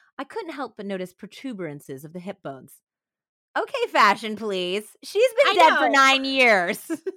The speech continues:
Speaker 1: You don't have to insult her in her ensemble. <laughs> Jesus, can this woman just live or
Speaker 2: Oh
Speaker 1: die,
Speaker 2: my
Speaker 1: I guess?
Speaker 2: God.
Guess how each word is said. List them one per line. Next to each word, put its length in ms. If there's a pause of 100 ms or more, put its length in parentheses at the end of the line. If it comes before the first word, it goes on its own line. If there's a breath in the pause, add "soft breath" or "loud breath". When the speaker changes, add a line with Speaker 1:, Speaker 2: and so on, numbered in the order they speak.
Speaker 1:
You 160
don't 300
have 180
to 100
insult 600
her 320 (100)
in 140
her 180
ensemble. 880
<laughs> 40 (1900 loud breath)
Jesus, 500
can 180
this 300
woman 320
just 200
live 360
or 40
Speaker 2:
Oh 460
Speaker 1:
die, 400
Speaker 2:
my 40
Speaker 1:
I 120
guess? 280
Speaker 2:
God. 800